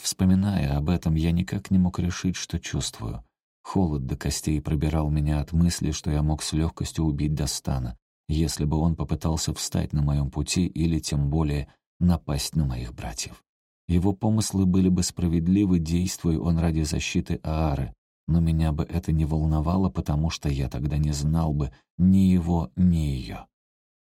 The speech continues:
Что же я буду делать, если Исар все-таки решит притворить план в жизнь и доберется до Паргады? Смогу ли я предать людей, которые при каждом удобном случае пытались напоить меня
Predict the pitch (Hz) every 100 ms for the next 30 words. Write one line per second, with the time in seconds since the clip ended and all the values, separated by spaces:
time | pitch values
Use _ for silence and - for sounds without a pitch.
0 | _ - - 85 82 80 82 82 80 87
1 | 85 - 82 76 78 73 80 - 78 76
2 | - - 78 73 73 71 - 85 - -
3 | 76 73 78 80 - - 73 69 69 73
4 | 80 82 80 - _ _ 87 82 78 85
5 | 90 87 80 76 73 80 78 80 69 57
6 | - _ _ _ - - 87 87 90 87
7 | 85 - 87 82 78 76 80 82 87 -
8 | 80 87 85 80 - 76 - 90 82 73
9 | 71 73 80 73 73 69 - 85 95 87
10 | 82 - 76 82 80 - 80 82 80 80
11 | 85 - 76 82